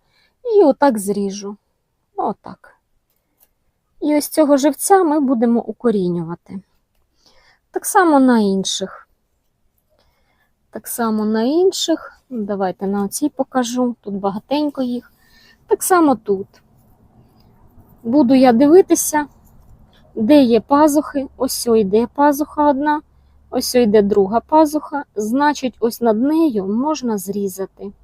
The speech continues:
Ось так. І прокинуться сплячі бруньки. Обережно зрізаю, бо буде невеличкий череночок. Ось такий. Але він укоріниться з легкістю.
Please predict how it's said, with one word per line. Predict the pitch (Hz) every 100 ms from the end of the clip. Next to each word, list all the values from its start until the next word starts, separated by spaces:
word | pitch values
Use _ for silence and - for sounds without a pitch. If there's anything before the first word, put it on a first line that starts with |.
| _ _ _ _ _ _ _ _
Ось | 339 320
так. | - 302 311 _ _ _ _ _ _ _ _ _
І | 359
прокинуться | 349 392 - 311 277 - 220
сплячі | - 240 254 - 214
бруньки. | 214 214 202 - 196 196 _ _ _ _ _ _ _
Обережно | 220 226 220 196 214
зрізаю, | 220 277 277 320 277
бо | 202
буде | 196 208 208
невеличкий | 208 202 208 202 - 190
череночок. | - 196 208 196 196 - _ _ _ _ _ _
Ось | 226 214
такий. | - 196 - 202 _ _ _
Але | 415 392
він | 330 330
укоріниться | 320 311 285 226 196 -
з | 202
легкістю. | 214 208 - 190 - - 196